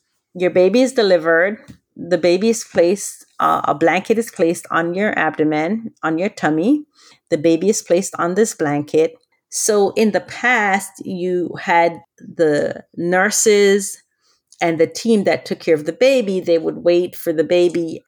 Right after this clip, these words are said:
at the warmer. So now, rather than doing that, a member of the, of that team, of the baby's team,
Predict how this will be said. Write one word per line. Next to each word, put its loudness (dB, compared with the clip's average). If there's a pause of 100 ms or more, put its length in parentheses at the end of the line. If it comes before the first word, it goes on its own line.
at 0
the 0
warmer. 0 (540)
So -2
now, 2
rather 0
than 0
doing 2
that, 0
a 0
member 0
of 0
the, 0 (140)
of 0
that 0
team, -2
of -2
the 2
baby's -2
team, -4